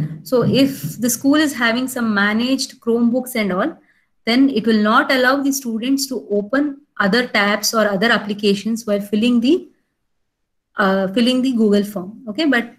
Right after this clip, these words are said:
now, as of now, we don't have it. So just is that we have to trust the students. Okay,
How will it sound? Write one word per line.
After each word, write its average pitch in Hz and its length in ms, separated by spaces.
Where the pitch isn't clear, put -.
now, 240 400
as 214 140
of 233 220
now, 240 120
we 233 140
don't 202 220
have 214 200
it. 339 180
So 220 420
just 233 420
is 220 200
that 247 200
we 208 80
have 202 240
to 208 300
trust - 300
the 220 80
students. 170 640
Okay, 349 240